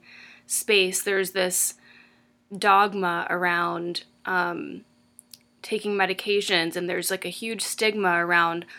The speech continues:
"Well, no, you don't wanna be on thyroid medication forever." Well, guess what? My thyroid wasn't functioning properly for over fifteen years of my life. So guess what?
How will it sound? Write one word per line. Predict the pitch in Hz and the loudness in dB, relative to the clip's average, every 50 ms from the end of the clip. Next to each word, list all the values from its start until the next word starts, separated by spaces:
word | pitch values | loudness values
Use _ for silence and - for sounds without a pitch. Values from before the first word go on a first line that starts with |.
| - - _ - | -20 -20 _ -10
"Well, | - 190 | -8 -4
no, | 202 220 220 202 | -2 0 0 2
you | 190 190 202 | 2 2 2
don't | 214 214 | 2 0
wanna | 220 214 208 | 0 -2 -2
be | 196 202 202 202 | -2 -2 0 0
on | 196 190 185 | 0 0 0
thyroid | 185 190 196 208 220 214 202 196 190 | 0 2 2 2 2 2 0 0 0
medication | 185 180 185 185 - 190 185 185 180 190 180 | 0 -4 -4 -6 -4 -4 -4 -4 -2 -4 -6
forever." | 170 - 190 208 220 202 185 185 180 175 | -6 -2 0 2 2 2 2 0 0 0
Well, | 185 190 202 214 226 - - _ - - - - - - - - - - _ _ _ - | 2 2 2 2 2 -2 -8 _ -20 -20 -20 -20 -20 -20 -20 -20 -20 -20 _ _ _ -4
guess | 226 226 214 - - | -2 -2 -2 -2 -2
what? | 220 208 175 180 - - - _ _ _ _ _ _ _ _ _ | 2 2 4 2 2 -2 -10 _ _ _ _ _ _ _ _ _
My | 220 208 202 208 220 | 0 4 4 4 4
thyroid | 220 - 233 226 233 233 226 226 226 233 233 233 233 - - | 4 2 2 4 4 4 2 2 0 0 0 0 0 -2 -4
wasn't | - 208 196 196 190 202 196 196 190 185 - - _ _ _ _ _ _ _ _ _ _ _ _ _ _ _ _ _ - | -6 -4 -2 -2 0 0 0 0 0 -2 -4 -8 _ _ _ _ _ _ _ _ _ _ _ _ _ _ _ _ _ -20
functioning | - - - 196 196 190 - - 254 247 254 262 262 | -4 0 0 0 2 0 -2 -2 -2 -2 -2 -2 -4
properly | 262 269 262 247 - - 269 269 277 277 277 277 | 0 2 2 2 2 2 0 0 0 -2 -2 -4
for | 269 - 190 180 - | -4 -2 -2 -2 0
over | - - 190 180 185 180 | 0 -2 -2 -2 -4 -4
fifteen | 175 - 190 185 - - 214 202 190 190 | -4 -6 -8 -8 -8 -6 -2 -2 0 0
years | 180 180 185 196 226 254 262 - | 0 -2 -2 -4 -6 -6 -6 -4
of | - 214 190 | -4 -4 -2
my | 196 180 175 | -2 -4 -4
life. | 175 180 170 180 226 277 285 285 - - - - _ _ _ - - - - _ | -2 -2 -2 -2 -2 -4 -6 -8 -12 -18 -20 -20 _ _ _ -20 -20 -20 -16 _
So | - - 214 | -2 0 0
guess | 202 214 208 - - | 2 2 0 0 0
what? | 214 185 151 - - | 0 0 0 -2 -4